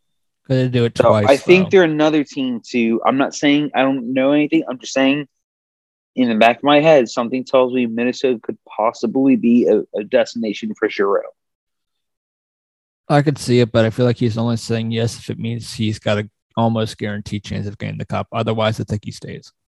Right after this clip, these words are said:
Speaker 1: That's my
Speaker 2: Right.
Speaker 1: kind of thinking of that. And
Speaker 2: Well,
Speaker 1: I don't
Speaker 2: no,
Speaker 1: think
Speaker 2: wh-, which,
Speaker 1: Minnesota's
Speaker 2: which
Speaker 1: there
Speaker 2: again
Speaker 1: yet.
Speaker 2: makes sense. It's, it's either if he gets traded, it's because he wants to win the cup. He doesn't 'cause he wants to stay in Philly for his career.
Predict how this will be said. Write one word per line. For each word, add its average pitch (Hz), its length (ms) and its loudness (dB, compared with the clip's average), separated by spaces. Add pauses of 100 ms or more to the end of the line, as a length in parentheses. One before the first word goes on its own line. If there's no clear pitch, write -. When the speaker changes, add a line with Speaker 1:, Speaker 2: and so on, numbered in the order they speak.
(1400)
Speaker 1:
That's 113 200 0
my 113 120 4
Speaker 2:
Right. - 100 2
Speaker 1:
kind - 160 -10
of 92 80 -12
thinking - 360 -12
of - 80 -12
that. - 200 -16 (100)
And 120 80 2
Speaker 2:
Well, 208 80 10
Speaker 1:
I 208 40 10
don't 160 140 8
Speaker 2:
no, 165 40 6
Speaker 1:
think 139 140 6
Speaker 2:
wh-, - 20 8
which, 151 60 8 (240)
Speaker 1:
Minnesota's 110 200 4
Speaker 2:
which 156 160 6
Speaker 1:
there - 100 2
Speaker 2:
again 139 160 6
Speaker 1:
yet. 135 100 2
Speaker 2:
makes - 100 -4
sense. 127 260 0
It's, 135 240 -6
it's 147 120 -8
either 151 440 2
if 127 100 -4
he 135 80 -10
gets 139 160 -10
traded, 147 480 4
it's 131 180 0
because 113 380 -2
he - 140 -6
wants 117 200 -6
to 113 60 -8
win 107 120 -4
the 73 60 -18
cup. - 240 0 (300)
He 143 80 2
doesn't 190 440 6
'cause - 180 -8
he 135 100 4
wants 131 200 2
to - 40 -6
stay 127 120 6
in 117 100 4
Philly 117 220 6
for 113 100 -2
his 98 100 -2
career. 92 360 -8